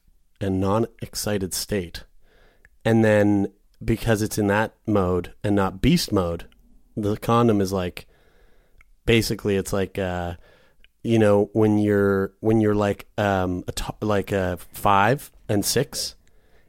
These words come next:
and you go into your dad's closet and you try on his suit, and so, like, the condom looks like the suit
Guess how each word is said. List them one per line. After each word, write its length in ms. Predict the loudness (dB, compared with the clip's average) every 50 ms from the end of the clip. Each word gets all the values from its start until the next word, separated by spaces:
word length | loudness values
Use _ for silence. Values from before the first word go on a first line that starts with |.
| _ -2
and 340 | 0 0 2 2 0 0 0
you 120 | 0 0 2
go 160 | 2 4 4
into 120 | 2 2
your 100 | 0 0
dad's 380 | 0 -2 -2 0 -2 -2 -4 -6
closet 520 | -8 -4 -2 0 0 0 2 0 0 0 -2
and 100 | -2 -2
you 80 | -2 -2
try 260 | -4 -4 -2 0 0
on 80 | 0 0
his 160 | 0 -2 -4
suit, 380 | -4 -2 -2 -4 -4 -6 -12 -18 -20 -20 _ _ _ _ _ _ _ _ _ _ _ _ _ _ -16 _ -2
and 360 | 0 0 2 2 0 -2 -4 -8 _ _ _ _ _ _
so, 180 | -6 -2 0 2
like, 160 | 2 0 0
the 80 | -4 -4
condom 380 | 0 2 4 4 4 4 2
looks 420 | 0 0 0 -2 -2 -4 -6 -6 -4
like 300 | -4 -4 -4 -6 -8 -10
the 120 | -8 -6
suit 460 | -6 -6 -6 -6 -8 -10 -12 -14 -16